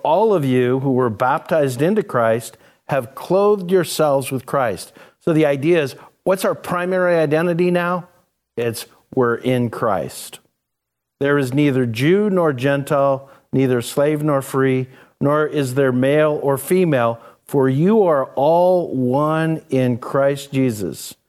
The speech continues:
If you belong to Christ, then you're Abraham's seed and heirs according to the promise." He goes on and he just t-, ties the Abraham part into the Jewish heritage.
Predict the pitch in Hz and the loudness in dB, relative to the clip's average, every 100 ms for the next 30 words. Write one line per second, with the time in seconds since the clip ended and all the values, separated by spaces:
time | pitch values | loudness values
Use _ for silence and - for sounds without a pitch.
0 | _ _ _ _ 135 135 143 123 120 139 | _ _ _ _ -4 0 0 0 0 0
1 | 214 202 151 160 147 147 - 135 123 117 | 0 -4 -4 -2 0 -2 -2 -2 0 0
2 | - 135 147 143 143 127 120 - 120 113 | 0 -2 0 0 -2 -4 -6 -2 0 0
3 | 110 - - _ - 113 82 117 120 113 | -4 -14 -20 _ -6 -4 -2 0 0 -2
4 | 110 - 113 110 107 98 - 120 107 120 | -6 -2 -2 -2 -4 -6 -6 -6 -4 -2
5 | 113 110 110 110 104 104 - - - 123 | -2 0 -2 -2 -4 -6 -14 -14 -6 -2
6 | 117 - - - 135 127 - 135 127 123 | -2 -4 -10 -4 -4 -4 -8 -4 0 0
7 | 113 113 98 117 123 120 120 104 95 117 | -2 -2 0 0 0 0 -2 -4 -2 -2
8 | 101 101 - - _ - 117 110 107 104 | 0 -2 -8 -20 _ -4 -2 -2 -2 -4
9 | 98 107 101 - 107 104 98 - - | -2 -2 -2 -2 0 0 -4 -8 -10